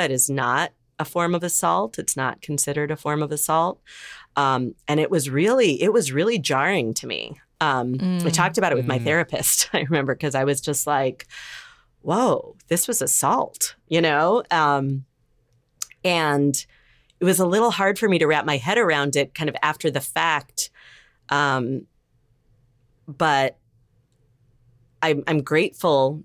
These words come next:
Speaker 1: to that show for, for showcasing that, because it, it let me release some shame I had had about, like, I should have known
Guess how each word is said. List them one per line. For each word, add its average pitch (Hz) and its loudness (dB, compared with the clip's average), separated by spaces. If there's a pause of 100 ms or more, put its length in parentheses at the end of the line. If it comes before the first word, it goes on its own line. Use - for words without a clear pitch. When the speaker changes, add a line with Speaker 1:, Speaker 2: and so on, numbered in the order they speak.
(140)
Speaker 1:
to 165 0
that 131 0 (180)
show 135 0 (120)
for, 127 0 (180)
for 120 -2 (140)
showcasing 151 2
that, 127 2
because 139 -2
it, 135 -2
it 139 -2 (200)
let 160 -2
me 175 2
release 147 4
some 127 0
shame 123 -2
I 135 -2
had 151 -4
had - -6 (100)
about, - -4
like, 139 -4
I 147 -2
should 151 0
have 131 -4
known 131 -6